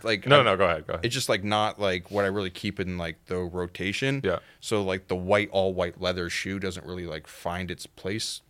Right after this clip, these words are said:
Speaker 2: But the five fifty isn't that.
Speaker 1: I mean,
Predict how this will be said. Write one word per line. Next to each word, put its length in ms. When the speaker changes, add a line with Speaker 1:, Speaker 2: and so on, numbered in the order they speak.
Speaker 2:
But 140
the 60
five 200
fifty 220
isn't 220
that. 340
Speaker 1:
I 40
mean, 200